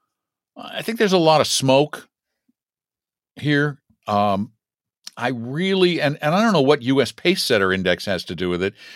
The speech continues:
U S Pacesetter Index is a, is a,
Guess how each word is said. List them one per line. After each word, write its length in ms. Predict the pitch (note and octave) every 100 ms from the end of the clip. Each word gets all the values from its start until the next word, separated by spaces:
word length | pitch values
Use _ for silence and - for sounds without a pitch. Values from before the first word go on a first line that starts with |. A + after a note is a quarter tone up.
| - - -
U 200 | D#3 G3+
S 100 | -
Pacesetter 640 | - G3 A3+ - A#2+ G#2+
Index 340 | G#2 G#2 G#2 A2+
is 140 | G2+
a, 120 | A2 -
is 180 | A#2 G#2
a, 180 | G#2